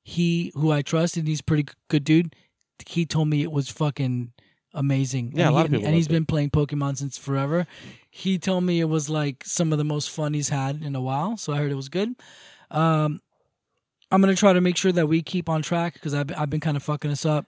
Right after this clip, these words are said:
Speaker 2: Yeah, I haven't watched Baki either. I have to
Speaker 1: Yeah,
Speaker 2: finish it.
Speaker 1: so look, we got two weeks, guys. If you wanna join us in two weeks,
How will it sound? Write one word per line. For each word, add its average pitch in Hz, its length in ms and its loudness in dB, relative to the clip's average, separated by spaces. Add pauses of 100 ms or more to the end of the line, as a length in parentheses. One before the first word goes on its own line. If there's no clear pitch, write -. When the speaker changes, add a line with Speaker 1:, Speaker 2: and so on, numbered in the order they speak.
Speaker 2:
Yeah, 104 120 0
I - 20 4
haven't 110 220 2
watched 101 260 -2
Baki 98 260 -4
either. 95 380 -10 (260)
I - 40 -12
have 98 160 -12
to 95 100 -12
Speaker 1:
Yeah, 170 180 4
Speaker 2:
finish 131 140 -4
it. - 100 -8
Speaker 1:
so 156 240 2
look, 170 300 2
we 160 80 2
got 175 180 2
two 226 160 4
weeks, 202 240 2
guys. 143 520 -2
If 170 180 -4
you 175 80 4
wanna 196 180 4
join 202 280 6
us 214 200 6
in 170 180 4
two 226 240 4
weeks, - 600 2